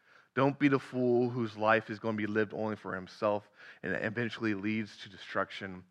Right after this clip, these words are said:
but rather be wise. And to be wise, we fear God. To be wise, we come to a right understanding of who God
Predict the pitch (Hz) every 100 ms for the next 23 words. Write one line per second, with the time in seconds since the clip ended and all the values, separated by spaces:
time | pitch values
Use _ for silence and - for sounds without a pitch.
0 | _ _ _ _ - 80 98 98 104 107
1 | 101 - 95 92 87 82 _ _ _ 87
2 | 85 - - - _ - _ _ _ _
3 | _ _ _ _ _ _ _ _ _ -
4 | 101 101 104 104 98 110 110 - - -
5 | _ _ _ _ _ _ 90 95 - 107
6 | 98 87 85 90 _ _ _ _ _ _
7 | 90 - - _ _ _ _ _ _ _
8 | _ _ _ _ _ - 117 107 110 110
9 | 107 101 95 - 113 107 - 101 95 101
10 | 107 - 107 101 - 98 98 95 98 95
11 | _ - - _ - - 104 92 98 95
12 | 98 95